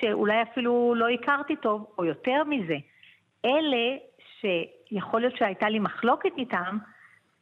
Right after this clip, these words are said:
אזי לעבוד ביחד לאותה מטרה, זאת הסולידריות. ובחברה הישראלית אנחנו ראינו שעד יום שישי בלילה, עוד היינו ב-, בחברה שהייתה משוסעת,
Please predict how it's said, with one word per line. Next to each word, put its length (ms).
אזי 500
לעבוד 540
ביחד 600
לאותה 360
מטרה, 560
זאת 220
הסולידריות. 800
ובחברה 440
הישראלית 640
אנחנו 320
ראינו 260
שעד 800
יום 180
שישי 640
בלילה, 480
עוד 260
היינו 420
ב-, 320
בחברה 800
שהייתה 280
משוסעת, 680